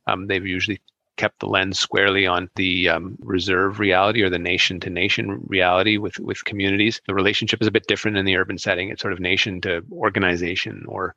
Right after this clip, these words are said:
potential organization that has never had the funds to really exist yet, but lots of people that are passionate about keeping their people safe, or tribal organizations, uh, that are serving their off-reserve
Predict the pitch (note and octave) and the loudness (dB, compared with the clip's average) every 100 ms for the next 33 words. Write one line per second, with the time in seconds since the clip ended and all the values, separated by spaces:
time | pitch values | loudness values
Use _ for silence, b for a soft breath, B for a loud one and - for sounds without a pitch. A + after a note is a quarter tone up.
0 | - A#2 B2+ A#2 A#2 A2+ G#2 G2+ F#2+ G2+ | -4 0 2 2 4 4 4 2 2 2
1 | G2 G#2 G#2+ G2 F#2+ F#2+ - G#2 G2 G2 | 0 -4 -4 0 0 0 -2 0 2 2
2 | G2 - A2 G#2 - G2 F#2+ F#2 F#2 G#2 | 0 -2 -2 -2 -6 -4 -4 -4 -8 -2
3 | G#2 A#2+ - D#2+ - - G#2 _ - F#2+ | 2 2 0 -6 -6 -6 -8 _ -2 -2
4 | - - G2+ G2 F2+ - G2 G2 G2+ F#2+ | -2 -2 -2 0 -4 -2 -2 0 -4 -4
5 | F2+ - - - F2 E2 A#2 G2 - - | -4 -4 -8 -6 -6 -2 -2 -2 -4 -6
6 | - - A2+ A#2 A2+ - G2+ G#2+ A2 A2 | -6 0 4 6 4 2 2 4 4 4
7 | G2+ G2+ G2+ G2 G#2+ G2+ - - - - | 2 4 4 2 0 -4 -6 -6 -6 -4
8 | G2 - G#2+ G2 F2+ F2+ F#2 F#2+ - - | -2 0 -2 -2 -2 2 2 2 -8 -8
9 | G2 F#2+ G#2+ - | -6 -2 -4 -6